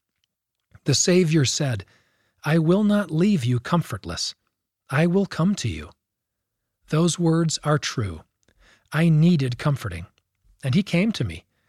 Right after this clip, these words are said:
more abundantly than I could have imagined. Full-fledged members.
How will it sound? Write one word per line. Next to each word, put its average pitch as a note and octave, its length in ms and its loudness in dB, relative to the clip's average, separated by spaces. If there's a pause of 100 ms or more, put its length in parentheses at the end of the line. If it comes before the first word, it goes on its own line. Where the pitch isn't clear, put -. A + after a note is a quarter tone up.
(360)
more D3+ 220 2
abundantly E3 680 2
than B2+ 160 -2
I F#2+ 100 -6
could A#2 200 -6
have B2 120 -2
imagined. G#2 540 -6 (760)
Full-fledged D#3 1000 0
members. A2+ 580 -2